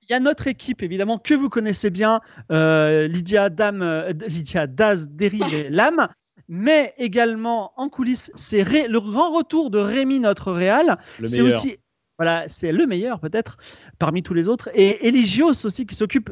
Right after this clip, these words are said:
Speaker 1: de vos subs ce soir et qui me les envoie. Comme ça, je peux vous envoyer des cadeaux. Je peux vous, vous, vous ren-, faire rentrer dans l'immortalité. Et je voulais vous dire quelque chose, c'est que, euh, euh,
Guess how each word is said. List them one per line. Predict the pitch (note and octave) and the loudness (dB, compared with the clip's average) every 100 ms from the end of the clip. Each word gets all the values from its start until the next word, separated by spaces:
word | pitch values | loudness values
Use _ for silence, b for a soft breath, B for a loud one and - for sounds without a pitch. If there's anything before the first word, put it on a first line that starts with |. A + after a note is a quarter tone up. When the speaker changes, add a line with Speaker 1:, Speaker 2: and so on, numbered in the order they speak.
| - | -6
Speaker 1:
de | D3+ | 2
vos | D4 A#3+ | 4 4
subs | G3+ B3+ A#3 E3+ | 2 2 2 2
ce | D3+ F3+ | -2 -2
soir | G#3+ G3 | 0 0
et | |
qui | - A3+ | 0 -2
me | |
les | A3+ G#3 | 0 2
envoie. | G#3+ G3 B3+ b b | 2 2 0 b b
Comme | G3 F#3+ | -4 -4
ça, | - A#3 | -2 -2
je | G3 | -2
peux | G3+ | -6
vous | F#3+ G3 | -4 -2
envoyer | G3+ G3 | 0 0
des | F#3 | 2
cadeaux. | A3+ A3 D4 C4+ b - | 2 4 4 2 b -12
Je | G3 | -6
peux | G3+ | -4
vous, | G3 G3 E3 - | -4 -4 -6 -6
vous, | G#3 F3 G3 | -6 -6 -4
vous | G3+ | 0
ren-, | G#3 | 0
faire | G#3+ A3+ | 2 2
rentrer | A3+ B3 | 2 0
dans | C4 G3 | 0 2
l'immortalité. | A3 A#3+ A3+ - G#3+ G3+ - E4+ B B B B - | 0 -2 -2 -4 -6 -6 -6 -8 B B B B -2
Et | A3+ D4 C4+ | 2 4 2
je | F#3 E3+ | -4 -4
voulais | G3 C#4 | 0 0
vous | A3+ | 0
dire | G#3 A#3 | 0 -2
quelque | - G3+ G#3 | -2 -4 -4
chose, | F#3 C4+ C4+ G#3 | 0 0 2 0
c'est | F3+ - G#3+ | -4 -6 -6
que, | - G3 F#3 - | 2 2 2 2
euh, | E3+ E3+ E3 E3 E3 E3 B B B2 - | 2 4 4 2 -4 -6 B B -10 -2
euh, | E3 | 0